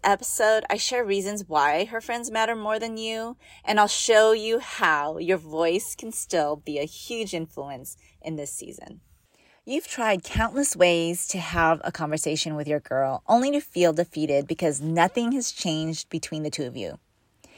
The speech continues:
And the thought of reading another parenting book just doesn't seem feasible right now with so much going on in your life. But you're also frustrated because you need something you can implement now.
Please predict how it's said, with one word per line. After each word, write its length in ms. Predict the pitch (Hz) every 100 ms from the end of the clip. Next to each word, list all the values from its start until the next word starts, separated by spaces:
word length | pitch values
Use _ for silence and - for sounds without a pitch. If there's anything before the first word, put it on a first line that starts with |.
| - -
And 320 | 208 196 185 -
the 80 |
thought 220 | 190 208 233
of 120 | 254
reading 280 | 208 208 175
another 460 | 175 170 156 185
parenting 540 | 202 - 165 175 208 196
book 200 | 226 226 -
just 300 | 220 208 -
doesn't 300 | 214 240 -
seem 260 | 214 190
feasible 560 | 170 - 160 180 196 214
right 220 | 233 233
now 320 | 247 247 254
with 180 | 247 180
so 260 | - - 185
much 360 | 180 190 - _ _
going 300 | - 165 165
on 300 | 147 151 170 - _
in 140 | 165
your 120 | 156 127
life. 440 | 85 85 - - _ _ - - -
But 160 | 226
you're 140 | 226 240 -
also 320 | 226 233 262
frustrated 800 | - - 226 - - 156 151 156
because 320 | 170 - 180
you 100 | 175
need 300 | 185 196 214
something 560 | - 202 185 - 170 170 - -
you 100 | 185
can 180 | 180 185
implement 520 | - 160 160 147 -
now. 360 | 156 151 113 -